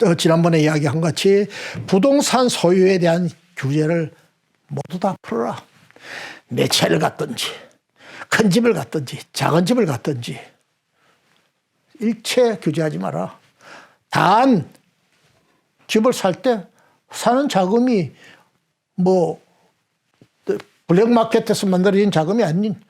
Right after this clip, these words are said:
정당한 자금인가 여부만 세제당-,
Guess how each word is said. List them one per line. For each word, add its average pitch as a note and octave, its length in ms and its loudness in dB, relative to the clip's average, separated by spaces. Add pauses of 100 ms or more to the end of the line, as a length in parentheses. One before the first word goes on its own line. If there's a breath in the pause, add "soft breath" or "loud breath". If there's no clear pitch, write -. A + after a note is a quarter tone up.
(140 loud breath)
정당한 E3 460 0
자금인가 A3 680 0
여부만 A#3 540 2 (920 soft breath)
세제당-, G#3+ 1040 -2